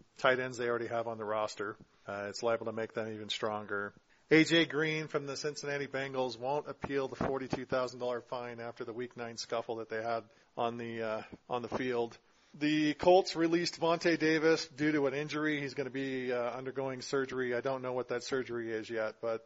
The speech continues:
uh, s-, it's tough to see him get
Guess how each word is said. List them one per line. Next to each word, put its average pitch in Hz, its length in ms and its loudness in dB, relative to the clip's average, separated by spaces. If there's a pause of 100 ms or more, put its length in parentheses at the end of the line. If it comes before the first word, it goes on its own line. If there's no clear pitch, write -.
(160)
uh, 113 200 0
s-, - 280 -6
it's - 280 -10 (160)
tough - 200 0
to - 80 -12
see 127 180 -4
him 117 400 -8 (180)
get 117 160 -2